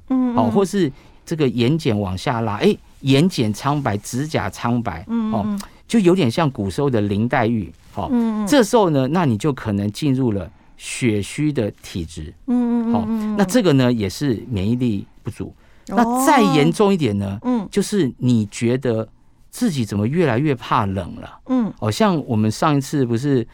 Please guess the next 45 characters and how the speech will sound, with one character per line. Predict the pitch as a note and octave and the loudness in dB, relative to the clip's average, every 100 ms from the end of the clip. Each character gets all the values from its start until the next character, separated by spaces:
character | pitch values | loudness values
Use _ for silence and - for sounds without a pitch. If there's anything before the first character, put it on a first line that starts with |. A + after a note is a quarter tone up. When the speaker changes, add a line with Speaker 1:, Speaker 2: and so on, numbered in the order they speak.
| - | -4
Speaker 1:
嗯， | B3 A#3+ A3+ | 0 0 0
嗯。 | G#3+ | 2
Speaker 2:
二 | D#3+ | 2
姐 | C3 | 4
您 | G#2+ A2 | 2 2
我 | A2+ G#2+ G2+ | 2 0 -2
帮 | - D3 | 0 2
你 | A#2+ | 2
把 | - - | 0 -4
了 | G2 | -2
脉， | A#2+ A2+ E2 | 0 0 -2
Speaker 1:
对。 | - A#3 D#3+ | -2 -2 2
Speaker 2:
然 | D#3 | 4
后 | |
你 | A#3 E3 D#3+ | 4 4 0
本 | B2 G#2 | -4 -2
来 | G2+ | -2
不 | G#2+ C3 | 0 0
是 | B2 | 0
怕 | E3+ - D3 | -2 0 2
冷 | A2 G2 | 2 0
的， | G2+ | 0
我 | G#2 | 0
就 | D#3+ | 2
问 | E3 F3+ D3 | 2 2 2
了 | |
你 | A2+ G#2 | 2 2
一 | G#2 | 0
句， | C#3+ B2+ | 0 0
哎， | D#3+ G#3 - - - - | 2 0 -4 -20 -16 -4
你 | G#2+ | -2
会 | F3+ | 0
不 | |
会 | E3+ | 0
怕 | D#3+ - F3 | -2 0 2
冷？ | A2 G2 F#2 - | 2 -2 -8 -8
Speaker 1:
嗯， | - | 2
嗯。 | |
Speaker 2:
哎， | C4 A3 G#3+ | 2 2 2
你 | C#3 | 2
突 | - B3 | 2 0
然 | F#3 D#3 | 2 2
感 | A2 | 0
觉 | G#2+ | 0
到， | B2+ C#3+ | 0 0